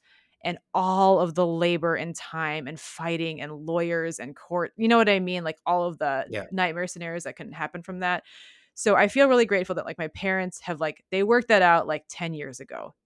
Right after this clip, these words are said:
Speaker 1: Thank God.
Speaker 2: Mm-hmm.
Speaker 1: Um, they told me where to find the binder.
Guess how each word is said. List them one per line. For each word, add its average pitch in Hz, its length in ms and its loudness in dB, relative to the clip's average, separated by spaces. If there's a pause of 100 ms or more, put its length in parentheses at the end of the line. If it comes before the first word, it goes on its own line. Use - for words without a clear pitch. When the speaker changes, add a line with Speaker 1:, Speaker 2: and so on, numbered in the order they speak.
Speaker 1:
Thank 185 280 -4
God. 135 380 -2 (720)
Speaker 2:
Mm-hmm. 175 280 4
Speaker 1:
Um, 147 260 -8 (220)
they 160 100 -4
told 220 280 0
me 220 320 2 (160)
where 180 180 2
to 202 80 0
find 185 300 0
the 185 60 -4
binder. 143 560 -2